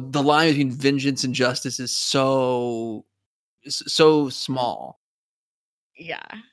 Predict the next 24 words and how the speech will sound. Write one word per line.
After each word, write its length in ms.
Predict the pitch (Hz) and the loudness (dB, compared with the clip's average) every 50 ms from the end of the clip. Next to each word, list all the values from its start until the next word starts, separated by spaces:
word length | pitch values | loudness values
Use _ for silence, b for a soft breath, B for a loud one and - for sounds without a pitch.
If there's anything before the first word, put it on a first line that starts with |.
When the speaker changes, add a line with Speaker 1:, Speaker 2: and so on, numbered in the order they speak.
| _ _ _ _ _ _ - | _ _ _ _ _ _ 0
Speaker 2:
Well, 200 | 208 247 254 233 - | 6 8 8 8 8
and 100 | 269 262 | 6 2
I 100 | 254 285 | 0 0
think 320 | 330 302 294 285 - - - - _ _ _ _ | -2 -4 -4 -6 -8 -14 -20 -20 _ _ _ _
that's 300 | - 208 208 214 - - | 0 0 0 0 -4 -8
the 120 | - 214 | -6 -6
commentary 920 | - - - - 175 160 165 180 185 185 - 208 185 165 160 160 165 165 - - | -6 -6 -6 -4 -4 -4 -4 -4 -6 -8 -8 -8 -6 -6 -4 -2 -2 -4 -4 -4
of 160 | - 156 156 151 | -6 -6 -6 -6
superheroes 1400 | - - - 180 160 - 156 170 180 - 190 165 156 160 160 160 156 156 156 156 160 156 165 156 156 - - - _ _ _ _ _ - | -6 -6 -6 -6 -6 -6 -6 -8 -8 -8 -6 -4 -2 0 0 0 -2 -2 -4 -4 -4 -4 -6 -6 -8 -10 -10 -12 _ _ _ _ _ -4
anyway. 640 | 196 233 339 330 208 123 69 80 85 67 57 - - 220 | -2 -2 0 0 -2 -2 -2 -4 -4 -4 -6 -8 -10 -6
Like, 260 | - 175 175 170 - _ | -4 -4 -4 -4 -4 _
any 220 | - 220 233 247 247 | -2 -2 0 0 -2
superhero 520 | 220 - 202 180 - 165 175 165 151 147 147 | -4 -6 -6 -6 -6 -4 -4 -4 -4 -4 -4
story, 240 | - 156 131 139 | -6 -6 -6 -4
that's 220 | 143 147 139 120 - | -4 -6 -6 -8 -10
the 80 | - | -14
commentary, 440 | - - 139 135 135 135 - 131 139 | -12 -10 -10 -10 -10 -10 -10 -10 -10
the 80 | 143 151 | -8 -8
line 180 | 147 139 131 131 | -8 -8 -8 -8
between 240 | 143 147 170 156 135 | -10 -10 -10 -12 -10
justice 420 | 123 117 135 - - 104 - - | -10 -12 -12 -12 -12 -12 -12 -10
and, 420 | - 120 135 127 131 135 131 147 160 - B B B - _ _ _ _ _ - | -8 -8 -8 -8 -8 -10 -12 -12 -12 -14 B B B -20 _ _ _ _ _ -10
and 440 | 143 139 135 131 131 135 139 - - | -8 -8 -8 -8 -8 -10 -12 -14 -14
vigilantism 1120 | - 151 156 135 151 143 123 139 151 160 - 131 117 143 143 131 120 120 135 160 180 208 | -14 -12 -12 -10 -10 -10 -10 -10 -10 -10 -10 -10 -10 -10 -10 -8 -8 -8 -8 -10 -12 -12